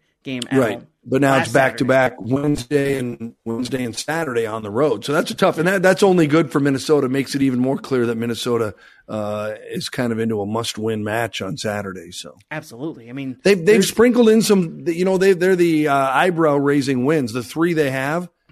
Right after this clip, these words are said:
Speaker 2: you've been like,
Speaker 1: Yeah.
Speaker 2: "What?" You know,
Speaker 1: Yeah,
Speaker 2: well,
Speaker 1: absolutely.
Speaker 2: maybe not so much against Toronto, but their other two wins were like, "They beat who?" You know, so they're, that's why Minnesota can't take them lightly, because they're gonna be one of those teams that's gonna finish towards the bottom of the East,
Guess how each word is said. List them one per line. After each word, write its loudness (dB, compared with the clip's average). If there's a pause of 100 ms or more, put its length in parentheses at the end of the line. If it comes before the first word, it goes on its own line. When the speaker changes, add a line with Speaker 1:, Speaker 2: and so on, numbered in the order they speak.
(180)
Speaker 2:
you've -2
been 2
like, -2
Speaker 1:
Yeah. -8
Speaker 2:
"What?" -6 (260)
You -10
know, -8
Speaker 1:
Yeah, -6
Speaker 2:
well, -8
Speaker 1:
absolutely. -12
Speaker 2:
maybe 2
not 2
so 0
much 2
against -2
Toronto, -2 (320)
but 0
their 2
other 6
two -2
wins 0 (260)
were 0
like, -2 (260)
"They -6
beat -4
who?" -6 (200)
You -10
know, -6
so 2 (320)
they're, 2
that's 0
why 2
Minnesota 0
can't -6 (120)
take -6
them -6
lightly, -6
because -6 (340)
they're 4
gonna 4
be 6
one 6
of 4
those 4
teams 0
that's -4
gonna -4
finish -2
towards -4
the -2
bottom 2
of 0
the -2
East, -2